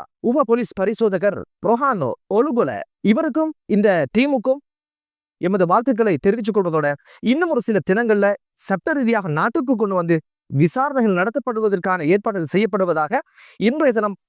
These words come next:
பொதுமக்கள் பாதுகாப்பு அமைச்சு நடத்திய ஊடக செய்தியாளர்ல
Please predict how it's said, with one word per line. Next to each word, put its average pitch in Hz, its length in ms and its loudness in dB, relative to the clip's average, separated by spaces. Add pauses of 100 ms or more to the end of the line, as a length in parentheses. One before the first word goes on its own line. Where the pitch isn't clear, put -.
(200)
பொதுமக்கள் 233 420 -2
பாதுகாப்பு 208 500 0 (340)
அமைச்சு 226 400 -2 (240)
நடத்திய 185 400 2 (120)
ஊடக 240 360 2
செய்தியாளர்ல 185 680 0